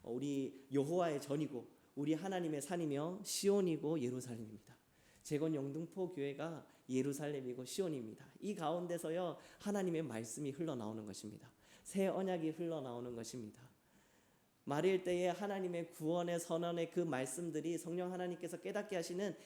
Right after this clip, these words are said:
예수 그리스도의 그 십자가의 길을 우리가 알게 되는 것입니다. 그리고 저희들이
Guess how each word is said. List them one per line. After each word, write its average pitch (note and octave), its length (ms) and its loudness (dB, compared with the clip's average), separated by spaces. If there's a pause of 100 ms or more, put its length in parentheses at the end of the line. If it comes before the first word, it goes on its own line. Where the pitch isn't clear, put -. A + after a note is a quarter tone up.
(140)
예수 D3 340 6
그리스도의 F3+ 360 4
그 F3 80 0
십자가의 E3 540 0
길을 G3+ 420 4 (220)
우리가 D#3+ 540 2 (220)
알게 D#3 240 4
되는 E3+ 200 4
것입니다. B2+ 400 -2
그리고 G#3 540 6
저희들이 C#3 600 -4